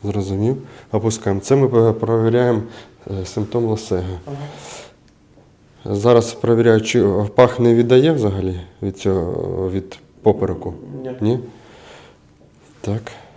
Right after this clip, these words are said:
Speaker 1: Отак. Тут і тут.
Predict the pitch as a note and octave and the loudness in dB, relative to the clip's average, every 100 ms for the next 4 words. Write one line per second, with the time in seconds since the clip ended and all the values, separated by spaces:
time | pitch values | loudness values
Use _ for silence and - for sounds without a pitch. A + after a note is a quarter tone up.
0 | - - - _ _ F#2+ - F2+ F2 - | -20 -20 -20 _ _ -10 -8 -8 -10 -16
1 | - - - - - _ - B2 B2+ - | -20 -20 -20 -20 -20 _ -2 0 0 -4
2 | - - - _ _ _ _ _ G2+ - | -18 -20 -20 _ _ _ _ _ -10 -8
3 | F#2+ | -10